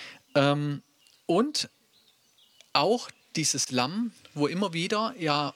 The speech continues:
von dem Opferlamm gesprochen wird, ein Leben, das niedergelegt wird als Opfer. Weil das hört man ja immer wieder, ich war jetzt noch nicht dabei, als ein Lamm geschlachtet wurde, aber das hört man immer wieder, dass es zur Schlachtbank geführt wird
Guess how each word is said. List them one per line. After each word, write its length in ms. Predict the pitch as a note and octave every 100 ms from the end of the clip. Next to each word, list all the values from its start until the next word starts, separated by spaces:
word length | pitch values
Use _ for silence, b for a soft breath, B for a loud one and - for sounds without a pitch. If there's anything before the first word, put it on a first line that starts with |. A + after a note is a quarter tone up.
| -
von 180 | - C#3+
dem 160 | C3+ -
Opferlamm 560 | D3+ - F3+ E3 F3+
gesprochen 560 | F#3 - - F3 - F#3
wird, 200 | B3 - - _ - _ _ B B B B B B B B B
ein 160 | C#3 C3
Leben, 480 | C#3+ E3+ G#3+ G#3+ - -
das 200 | - -
niedergelegt 580 | D3+ E3+ C3+ B2+ B2+ -
wird 120 | A#2+
als 240 | A2 -
Opfer. 340 | - - - - _ _ - B B B
Weil 100 | C3+
das 200 | C#3+ -
hört 200 | E3 A3+
man 120 | G3
ja 100 | C3+
immer 260 | B2 C3+ B2+
wieder, 240 | C3+ F3
ich 100 | C3
war 120 | C3 B2+
jetzt 160 | C3
noch 80 | C3+
nicht 160 | C3 B2
dabei, 360 | A2+ B2+ F#3
als 300 | C#3+ B2+ -
ein 140 | A#2+ A2+
Lamm 260 | A#2+ B2 A#2+
geschlachtet 500 | - - B2 - A#2+
wurde, 280 | B2+ C#3+ D#3+
aber 160 | C3 C3+
das 160 | -
hört 180 | F#3 A#3
man 100 | D#3+
immer 200 | C#3 C3+
wieder, 240 | C#3 E3
dass 200 | E3 C#3
es 120 | C#3+ -
zur 160 | F3
Schlachtbank 580 | - D3+ - - F3 D#3
geführt 400 | D#3+ - E3 -
wird 180 | A3